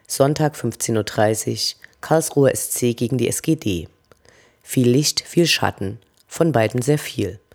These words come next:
Da es nicht üblich ist, bei der Berichterstattung über Fanmärsche und Ähnliches die Anwesenden zu befragen, sondern den Polizeibericht zu übernehmen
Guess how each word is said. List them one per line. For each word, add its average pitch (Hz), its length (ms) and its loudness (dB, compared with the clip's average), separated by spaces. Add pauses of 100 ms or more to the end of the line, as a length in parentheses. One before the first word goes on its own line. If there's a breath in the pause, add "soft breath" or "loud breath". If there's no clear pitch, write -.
(480 loud breath)
Da 151 100 4
es - 160 0
nicht - 220 -2
üblich 151 380 -2
ist, - 260 0
bei 120 100 4
der 117 80 4
Berichterstattung 131 840 0
über 113 160 -2
Fanmärsche 127 560 0
und 127 200 -4
Ähnliches 139 460 0
die - 160 -6
Anwesenden 127 440 0
zu - 140 -6
befragen, 110 640 -2 (260 loud breath)
sondern 151 400 2
den 120 140 0
Polizeibericht 120 800 0
zu - 100 -4
übernehmen 120 560 0